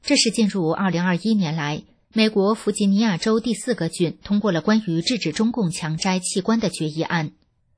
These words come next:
该决议案指出，中国大陆法轮功学员遭到中共最长的刑期迫害、最严重的精神和酷刑折磨，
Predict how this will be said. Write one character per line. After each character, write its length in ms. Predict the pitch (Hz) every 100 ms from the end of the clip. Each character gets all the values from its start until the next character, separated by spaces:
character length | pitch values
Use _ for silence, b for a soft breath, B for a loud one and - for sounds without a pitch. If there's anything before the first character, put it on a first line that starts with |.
| _ -
该 240 | 269 262
决 140 | 269 180
议 80 |
案 200 | 165 170
指 180 | 165 160
出， 340 | - 202 208 b b b
中 180 | - 277
国 160 | 202
大 160 | 220 202
陆 160 | 190
法 240 | 170 185 160
轮 160 | 160
功 140 | 175 220
学 160 | 185
员 300 | 165 165 165 -
遭 180 | - 196
到 260 | 185 160
中 240 | 156 247 254
共 240 | 254 175
最 160 | - 190
长 260 | - 165
的 100 | 165
刑 220 | 170 170 170
期 160 | -
迫 220 | 254 233
害、 320 | 175 - 160 -
最 160 | - 302
严 220 | 190 165
重 200 | 185 220
的 140 | 180 160
精 260 | - 247
神 260 | - 165 165
和 280 | - 160 160
酷 200 | - 220
刑 200 | 170 160
折 220 | 175 160
磨， 340 | 165 160 -